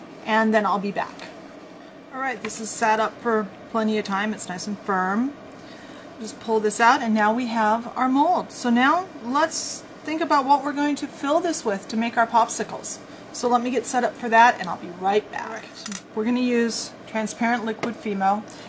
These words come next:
Now I tried using some liquid Sculpey and mine that I did out of liquid Sculpey didn't work at all. So if you've got, if that's all you've got and you wanna try that, go ahead and, yeah,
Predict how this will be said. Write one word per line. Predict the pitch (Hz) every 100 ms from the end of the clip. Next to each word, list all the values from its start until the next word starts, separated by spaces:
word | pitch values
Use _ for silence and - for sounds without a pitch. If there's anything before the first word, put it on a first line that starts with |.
| -
Now | 220 -
I | 262 302
tried | 349 311 285 277
using | 269 262 262
some | 247 220
liquid | 220 226 233
Sculpey | - 214 214 233
and | 208 196
mine | 202 220 262 277
that | 208 214
I |
did | 208 214
out | 202
of | 202 202
liquid | 190 208
Sculpey | - 190 202 185 185
didn't | 208 202 214 -
work | 185 190 - -
at | 180 -
all. | 190 180 175 -
So | - - 185 180 180 - - - - - - - -
if | - -
you've | 180 -
got, | 190 196 208
if | -
that's | 190 190
all | 196 202
you've | 247 -
got | 254 254 262
and | 214
you | 202
wanna | 190 180
try | - - 175 180
that, | 214 247 294 233 220
go | 208
ahead | 196 202
and, | 190 -
yeah, | - 180